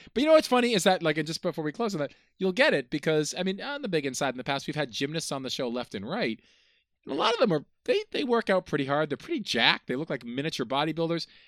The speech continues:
And their legs are flying all over creation. They got splits and a half. And, and people forget. Everyone's like, "No, once you start bodybuilding, you get stiff." And that. Hey, you know, I've met, guys gotta look, listen to ladies. They don't have special hips. Hips are samey, samey. So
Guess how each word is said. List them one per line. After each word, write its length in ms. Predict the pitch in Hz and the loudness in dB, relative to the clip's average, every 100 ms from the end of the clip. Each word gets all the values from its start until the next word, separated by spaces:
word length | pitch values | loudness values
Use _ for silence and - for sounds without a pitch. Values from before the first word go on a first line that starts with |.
| _ | _
And 100 | - | -4
their 120 | 415 202 | 0 2
legs 380 | 151 202 170 | 6 6 4
are 60 | 143 | 0
flying 400 | - 156 196 202 | -2 0 4 6
all 200 | 202 208 | 4 4
over 240 | 214 180 139 | 4 2 -2
creation. 480 | 123 127 113 110 | -2 -2 -2 -4
They 100 | 185 | -2
got 180 | 226 180 | 0 0
splits 520 | - - 127 196 - | -2 -6 -2 -2 -2
and 100 | 175 | -4
a 60 | 156 | -2
half. 400 | 156 170 196 - | 0 2 0 -2
And, 120 | 151 - - - | -6 -10 -20 -12
and 80 | 185 | 0
people 200 | 277 294 | 0 2
forget. 420 | 262 220 247 180 - - _ | 0 2 2 2 -4 -20 _
Everyone's 200 | 202 208 | -4 2
like, 160 | 190 156 _ - | 2 0 _ -4
"No, 300 | 117 127 127 | 2 4 4
once 200 | 123 - | 0 -2
you 60 | |
start 160 | 120 98 | -2 0
bodybuilding, 380 | 104 110 110 113 | 2 2 2 0
you 40 | |
get 160 | 104 104 | 0 -2
stiff." 240 | - 113 | 0 -2
And 80 | 104 | -2
that. 120 | 113 - _ - | -4 -8 _ -10
Hey, 220 | 147 92 - | -8 -8 -8
you 100 | 127 | -8
know, 80 | 120 _ _ _ - | -8 _ _ _ -8
I've 260 | 220 240 | -4 -2
met, 280 | 170 120 110 _ _ _ _ _ _ _ _ _ | -2 -2 -4 _ _ _ _ _ _ _ _ _
guys 220 | 156 185 | -4 -2
gotta 160 | 180 127 | -2 -2
look, 220 | 107 98 113 | -2 -6 -6
listen 260 | 104 95 | -6 -8
to 60 | 85 | -10
ladies. 440 | 82 82 76 82 - | -10 -10 -12 -16 -6
They 100 | 160 | -2
don't 120 | 190 | -2
have 140 | 165 | -2
special 380 | - - 101 92 | -4 -6 -8 -8
hips. 340 | 87 76 - - | -12 -12 -12 -10
Hips 240 | 190 190 | -8 -6
are 60 | 139 | -6
samey, 480 | - 127 113 104 101 | -2 -2 -2 -4 -6
samey. 640 | - 104 90 90 76 82 _ _ _ | -4 -6 -6 -10 -14 -18 _ _ _
So 400 | - - 156 147 | -4 4 6 6